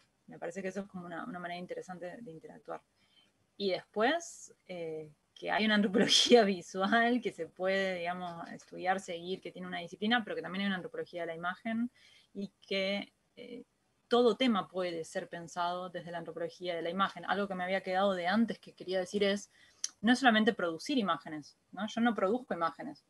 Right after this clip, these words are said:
o sea, yo estudio las producciones visuales, que es otra cosa. Entonces, también decir eso para el que está mirando, que piensa, "Bueno, pero yo no quiero producir imagen", no hace falta eso para,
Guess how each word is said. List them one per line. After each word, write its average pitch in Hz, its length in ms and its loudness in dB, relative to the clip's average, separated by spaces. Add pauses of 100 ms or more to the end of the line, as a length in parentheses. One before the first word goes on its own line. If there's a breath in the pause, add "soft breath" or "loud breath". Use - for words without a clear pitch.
o - 40 -20
sea, 165 120 -8
yo 170 140 -8
estudio 254 600 2
las 269 120 -2
producciones 175 580 -2
visuales, 160 500 -4
que 196 100 -4
es - 80 -10
otra 180 200 -8
cosa. 160 300 -12
Entonces, 185 520 -6
también 196 320 2
decir 226 220 2
eso 233 180 2
para 160 140 0
el 160 60 -4
que - 80 -18
está 214 160 -4
mirando, 226 340 2
que 160 80 -8
piensa, 202 300 -4
"Bueno, 202 380 -2
pero 170 160 -10
yo 208 160 -4
no 214 180 0
quiero 226 260 4
producir 185 520 -2
imagen", 202 480 0
no 196 100 -2
hace - 180 -6
falta 208 420 2
eso 185 260 -6
para, 190 360 -2